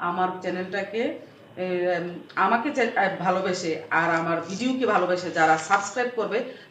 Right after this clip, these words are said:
তারা হচ্ছে আমার প্রকৃত সাবস্ক্রাইবার, ঠিক আছে? এই, এগুলোই হচ্ছে মেইন ক্যাটাগরি, যারা আমাকে প্রথম থেকে ভালোবেসে সাবস্ক্রাইব করেছে আমার চ্যানেলটা, সেই প্রথম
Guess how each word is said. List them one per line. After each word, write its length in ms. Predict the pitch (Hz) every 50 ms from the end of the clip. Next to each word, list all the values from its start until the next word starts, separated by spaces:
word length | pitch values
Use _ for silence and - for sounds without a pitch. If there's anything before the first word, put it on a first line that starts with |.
| -
তারা 220 | - 165 170 170 165
হচ্ছে 300 | 175 180 170 - - 202 175 160
আমার 160 | 165 160 160 - -
প্রকৃত 320 | - 226 233 262 262 247 - 214
সাবস্ক্রাইবার, 680 | - - 185 147 - - - - 160 143 139 135 117 - - - - - - - - - - - - - - - - -
ঠিক 140 | 233 233 269 285
আছে? 160 | 277 294 330 370 453 - - - - - - - - - - - - - - - - - - - - - - - - - - - - - - - - - - - - -
এই, 160 | - 226 277 294 302 - - 285 277
এগুলোই 280 | - 294 320 330 349 294
হচ্ছে 300 | 294 311 302 - 320 330 359 349 - - - - - - - - - - - - - - - - - - - - - 202
মেইন 160 | 208 220 226 220
ক্যাটাগরি, 420 | 220 214 220 - 165 156 147 143 143 - - - - - - - - - - - - - - - - - - - - - - - - - 180
যারা 180 | 202 196 220 233 233 226
আমাকে 260 | 233 233 233 269 269 - -
প্রথম 260 | 226 214 - 254 262 262 254
থেকে 160 | 294 285 285 277
ভালোবেসে 520 | 185 185 202 226 240 254 247 240 - 214 180
সাবস্ক্রাইব 480 | - - 180 - - - - 208 - -
করেছে 260 | 185 185 175 - - 185 160
আমার 140 | 165 160 151 -
চ্যানেলটা, 400 | 156 151 156 156 151 - 156 139 - - - - - - - -
সেই 160 | - - 208
প্রথম 360 | 202 - 208 208 202 208 247